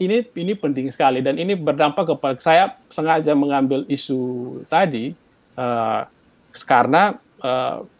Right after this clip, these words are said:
saya lihat dari aspek lingkungan juga kan ada isu keadilan, itu buruh, eh, atau buruh di laut misalnya, atau buruh di, eh,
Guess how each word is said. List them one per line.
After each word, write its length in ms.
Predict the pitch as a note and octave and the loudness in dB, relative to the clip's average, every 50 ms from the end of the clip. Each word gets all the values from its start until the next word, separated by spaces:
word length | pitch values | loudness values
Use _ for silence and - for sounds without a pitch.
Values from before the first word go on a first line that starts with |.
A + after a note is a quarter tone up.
| _ _ _ - | _ _ _ 0
saya 160 | C3+ C3+ D#3 F3 F3+ G#3 | 2 4 4 2 2 2
lihat 320 | D3+ D3+ C#3 D#3 D#3 C3+ C3 | 2 2 2 2 2 2 2
dari 160 | B2+ B2+ B2+ - - | 2 2 0 -2 -4
aspek 240 | B2+ - - A#2+ | -4 -4 -6 -6
lingkungan 720 | A#2 C3+ C3 B2 C3+ C3 F#3 F#3+ F3+ C3+ A2+ A#2 B2+ D#3 D#3+ - _ _ _ _ _ _ _ | -6 -4 -4 -6 -4 -2 -2 0 0 0 0 -2 -4 -8 -12 -14 _ _ _ _ _ _ _
juga 400 | D3 B2+ D3 C#3+ C3 E3+ F3 E3+ | 2 4 4 6 6 6 4 4
kan 160 | G3+ G#3+ A3+ | 2 0 0
ada 240 | - C#3+ C3+ C#3 C#3 - - - | 2 2 2 2 0 -2 -4 -6
isu 320 | D#3 C3+ - - C#3 C3+ C3+ - | -6 -2 0 0 0 0 -2 -2
keadilan, 560 | - B2+ B2+ C3 C#3 C#3 B2+ B2+ A#2+ A2 F#2+ G2 - _ _ _ _ _ _ _ _ _ _ _ _ - - | -2 -2 -2 0 0 0 0 0 0 0 -2 -6 -12 _ _ _ _ _ _ _ _ _ _ _ _ -12 -10
itu 240 | B2 B2 A#2 D3+ C#3+ | -10 -2 0 0 0
buruh, 480 | B2 A#2+ C#3 C#3 C#3 C#3+ D3+ E3+ F3 - - - - _ _ _ _ _ _ | 0 2 2 2 4 4 4 4 2 0 -4 -12 -20 _ _ _ _ _ _
eh, 380 | G#3+ F3+ C3+ C3 B2+ A#2+ A#2+ - A2 A2+ C3 B2 A#2+ | -14 -10 -6 -4 -4 -4 -4 -4 -6 -6 -6 -6 -6
atau 240 | - - C3+ C3 B2 | -4 -2 -2 -2 0
buruh 400 | B2 C3 C#3 C#3 C#3 C#3 B2+ - | 2 2 4 6 6 4 4 2
di 320 | B2+ B2 B2+ B2 B2 A#2+ | -2 0 0 2 4 4
laut 400 | C3 C#3 D3 D3+ D3 D#3 E3+ E3+ | 6 6 8 8 8 8 6 4
misalnya, 800 | - C3 B2+ A#2+ - C3+ B2 A#2+ B2 C3 C#3 C#3+ C#3+ D3 D3+ _ _ _ _ _ _ _ _ | 2 -2 -4 -4 -4 -4 -4 -2 -2 -2 0 0 -2 -2 -4 _ _ _ _ _ _ _ _
atau 400 | A#2+ A#2 A2+ - C#3 C#3 C#3 C3 | -10 -10 -4 0 2 2 2 2
buruh 480 | B2+ B2+ C3+ C3 C3+ C#3 C#3 - C3+ | 0 -2 -2 0 2 2 0 0 -2
di, 400 | B2 B2 B2+ B2 B2 A#2+ A#2+ A#2 | -4 -2 0 0 0 0 -2 -6
eh, 580 | _ _ - B2 A#2 A2+ A2+ A2+ A2+ A2+ A2+ | _ _ -8 -6 -6 -4 -4 -4 -6 -6 -8